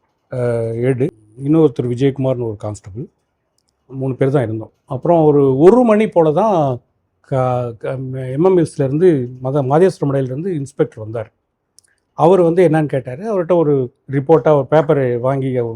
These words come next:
ஒரு ரிப்போர்ட் எழுதி கொடுத்து, "இந்த மாதிரி நடந்துச்சு" அப்படின்னு சொல்லிட்டு அவர் உடனே கிளம்பிட்டார்.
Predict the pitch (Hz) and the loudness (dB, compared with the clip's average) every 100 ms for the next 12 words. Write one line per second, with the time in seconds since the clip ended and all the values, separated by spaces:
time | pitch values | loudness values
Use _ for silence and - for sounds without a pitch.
0 | 113 113 117 151 123 113 123 120 110 117 | -10 -10 -2 -2 -2 -6 -10 -14 -20 -18
1 | 110 120 117 113 110 101 113 104 98 - | -14 -12 -12 -14 -16 -18 -20 -20 -20 -20
2 | 104 - - _ _ _ _ _ 156 160 | -20 -20 -20 _ _ _ _ _ 2 2
3 | 151 143 143 131 127 120 107 | 4 0 -2 -2 -4 -4 -8